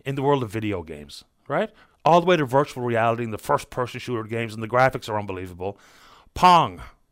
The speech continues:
Everyone remembers Pong. It was unveiled by a fellow named Nolan Bushnell.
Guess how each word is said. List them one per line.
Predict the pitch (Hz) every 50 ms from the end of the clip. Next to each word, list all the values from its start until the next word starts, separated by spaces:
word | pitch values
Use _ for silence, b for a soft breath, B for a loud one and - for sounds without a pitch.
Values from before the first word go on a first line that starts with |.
| _ _ _ _ _ _ -
Everyone | 143 165 190 180 175
remembers | 151 135 131 123 110 98 92
Pong. | _ - - 151 139 113 82 78 120 B B B B B B B B
It | -
was | 147 156 156
unveiled | 202 202 196 160 185 185 185 175
by | 147 147 139 139
a | 143
fellow | 139 - - 160 151 147
named | 139 135 123 120
Nolan | 135 156 180 185 185 151
Bushnell. | 110 - 170 170 - - - 123 101 87 78 69